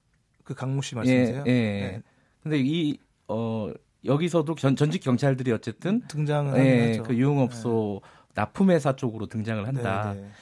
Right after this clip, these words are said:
Speaker 2: 아까 구청 공무원이라고 한 사람이 있었는데
Speaker 1: 네.
Speaker 2: 이분은 어떤 사람입니까?
Speaker 1: 어, 그분도 이제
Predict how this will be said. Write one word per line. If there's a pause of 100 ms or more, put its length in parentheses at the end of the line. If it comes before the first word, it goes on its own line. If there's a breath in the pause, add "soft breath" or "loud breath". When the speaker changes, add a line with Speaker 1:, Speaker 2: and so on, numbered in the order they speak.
(420 soft breath)
Speaker 2:
아까
구청
공무원이라고
한
사람이
있었는데
Speaker 1:
네.
Speaker 2:
이분은
어떤
사람입니까? (720 soft breath)
Speaker 1:
어,
그분도
이제